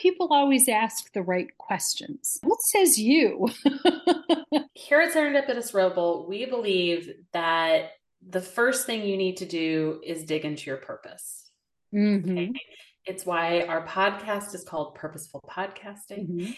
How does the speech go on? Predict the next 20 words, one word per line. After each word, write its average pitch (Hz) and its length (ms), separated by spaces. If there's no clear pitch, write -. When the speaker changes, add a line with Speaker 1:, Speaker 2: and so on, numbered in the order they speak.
Speaker 2:
It's - 320
why 165 600
our 160 520
programs 220 800
all 180 280
start 180 320
with - 180
purpose, - 520
Purposeful 247 420
Speaker 1:
<laughs> - 60
Speaker 2:
Pivoting, 170 560
Purposeful 190 440
Podcasting 208 600
Boot 285 240
Camp. 190 460
You 208 100
see 254 180
the 247 120
theme 269 280
here, 170 520